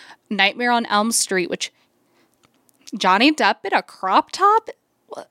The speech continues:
was amazing. <laughs> I, I won't settle for less. <laughs> Oh my gosh. Like, like, you know, he's an amazing guy. And, uh, Pirates of the Caribbean too. I almost forgot that. I loved Pirates of the Caribbean.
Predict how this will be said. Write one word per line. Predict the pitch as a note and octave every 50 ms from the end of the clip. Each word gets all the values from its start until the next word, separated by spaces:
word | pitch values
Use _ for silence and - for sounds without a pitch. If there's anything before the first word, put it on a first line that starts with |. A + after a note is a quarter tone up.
| _ -
was | C#4+ D#4 D#4+ C#4
amazing. | D4 C4 B3 A#3 A#3+ B3+ A#3+ - - - - G3+
<laughs> | G3+ - - - - - - - - - - - - - - - - - - - _ _ - - - _ _ _ -
I, | B3 A3 G#3+ A3 -
I | - A#3+ B3+ D4+
won't | E4+ F#4+ G#4 G4+ -
settle | - G4+ G#4+ G4
for | - G#4 G#4+ A4+ A#4+ G#4
less. | B3+ G#3 - - - - - C#4 - - - -
<laughs> | - - - - - _ - - - - - - _ _ -
Oh | A#3 A3+ B3+ D4 D4+ D4+ C#4+ -
my | - G#3 G3+
gosh. | F#3+ G#3 G#3+ G#3 - E3+ G3+ G3 - -
Like, | G#3+ G3 G3 _ _ _ _ _ _ _ _ _ _ _ _ _ _ -
like, | A#3+ A3+ - -
you | B3+
know, | A#3 G#3+
he's | G#3+ - D#4 D4+ D4 C4+ - - _ _ -
an | G#3+
amazing | G#3 G#3 G#3 G#3+ G#3+ G3+ G#3 G3+
guy. | F#3 F#3 F3+
And, | F3+ - G3 G#3 G3+ F#3+ F#3+ F#3+ - - - _
uh, | - A#3 A#3+ B3 - -
Pirates | - C4 D4 D#4+ D#4 - -
of | C4
the | A#3+
Caribbean | - B3 A#3 A3 G3+ G#3+ G3+ F#3+ F#3+
too. | - - - -
I | - F#3
almost | - - C#4 D#4 C#4+ C4+ - -
forgot | - F3+ F3 D#3 D3 - -
that. | - - - - -
I | - G#3+ G#3+ A3 G#3+ G3+
loved | - - G#3 G3 G3 G3+ G#3 G3 F#3+ F#3 F3 - - - _ _ _ -
Pirates | - - F#3+ F3 F3 E3+ - -
of | F#3+
the | F3+
Caribbean. | - - - - A3 - _